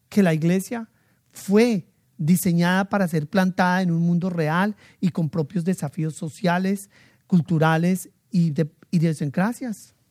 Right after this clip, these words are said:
Y es importante que entendamos nuevamente esto, y voy a reiterar eso, porque hacer iglesia no es simplemente seguir una metodología,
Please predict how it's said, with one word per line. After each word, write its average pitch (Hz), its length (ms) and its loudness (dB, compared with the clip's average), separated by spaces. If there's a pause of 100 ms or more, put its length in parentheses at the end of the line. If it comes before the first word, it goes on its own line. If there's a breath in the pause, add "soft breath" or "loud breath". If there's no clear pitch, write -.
(1200)
Y 202 100 10
es 214 120 6
importante 226 640 -2 (280 soft breath)
que 202 160 4
entendamos 185 500 0
nuevamente 208 540 0
esto, 202 200 -4
y 202 40 -2
voy 165 100 -2
a 160 60 0
reiterar 190 420 0
eso, 196 340 -4 (360 soft breath)
porque 185 480 2 (920)
hacer 196 360 0
iglesia 214 520 -4 (1300)
no 185 140 6
es 175 80 0
simplemente 202 480 0
seguir 175 280 -2
una 180 160 -2
metodología, 175 840 -4